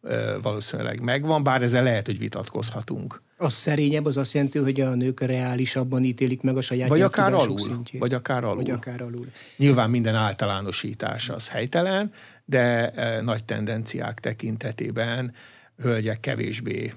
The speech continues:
Speaker 1: mm, lőtték magukat egy olyan nyelvi szintre, mint a férfiak, és a férfiaknál meg,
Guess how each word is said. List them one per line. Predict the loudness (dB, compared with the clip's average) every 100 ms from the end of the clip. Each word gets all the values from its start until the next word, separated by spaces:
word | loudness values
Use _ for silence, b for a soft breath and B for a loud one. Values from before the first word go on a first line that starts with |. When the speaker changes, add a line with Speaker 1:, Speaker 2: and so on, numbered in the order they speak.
| -8
Speaker 1:
mm, | -6 -6 -8 -4 -2
lőtték | 0 -2 -4 -8 -4
magukat | -6 -6 -6 -8 -6
egy | -4
olyan | -4 -4
nyelvi | -6 -8 -8 -6
szintre, | -6 -6 -6 -2 0 0 -4 B B
mint | -8 -6 -4
a | -4
férfiak, | -2 -2 -2 0 0 0 -4
és | -6 -4
a | -6
férfiaknál | -6 -6 -4 -8 -6 -6
meg, | -6 -6 -10